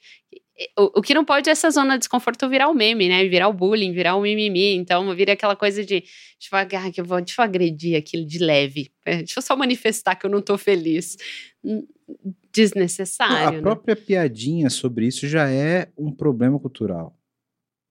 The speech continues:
Speaker 2: né? Já é um problema extremamente cultural, né? Do tipo, "Ah, agora, nossa, agora as meninas tão lá." Né? E, e, isso é, é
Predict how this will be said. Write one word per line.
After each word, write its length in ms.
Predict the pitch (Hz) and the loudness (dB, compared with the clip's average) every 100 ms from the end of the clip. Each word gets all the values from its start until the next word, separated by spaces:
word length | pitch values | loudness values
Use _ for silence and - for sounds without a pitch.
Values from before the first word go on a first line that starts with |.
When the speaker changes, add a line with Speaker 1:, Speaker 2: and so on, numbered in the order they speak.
| _ - | _ -8
Speaker 2:
né? 260 | 90 123 - _ _ _ _ _ _ - | -6 -6 -8 _ _ _ _ _ _ -12
Já 160 | 170 | -4
é 40 | 151 | 0
um 200 | 139 160 | 0 2
problema 280 | 160 151 151 | 4 6 4
extremamente 460 | - 175 190 190 | 2 0 0 -4
cultural, 560 | - - 143 120 123 95 | -8 -6 -2 0 -2 -4
né? 200 | 101 107 _ _ _ - | -8 -8 _ _ _ -8
Do 80 | 110 | -8
tipo, 240 | - - | -4 2
"Ah, 220 | 123 123 | 4 6
agora, 440 | 95 92 104 120 117 | 4 2 0 0 -2
nossa, 460 | 95 101 113 - | -6 -6 -6 -8
agora 240 | 82 92 98 | -6 -4 -2
as 100 | 101 | -2
meninas 400 | 101 95 104 - | -4 -2 -2 -4
tão 240 | 151 262 | -6 -6
lá." 540 | 269 101 104 98 69 - _ _ _ _ _ _ - | -4 0 0 -2 -10 -20 _ _ _ _ _ _ -8
Né? 320 | 117 151 107 | -2 2 2
E, 320 | 113 110 107 | 2 0 -2
e, 280 | 110 - 127 | -6 -4 0
isso 200 | 143 - | 0 2
é, 220 | 202 - - | 0 0 -6
é 180 | - | -4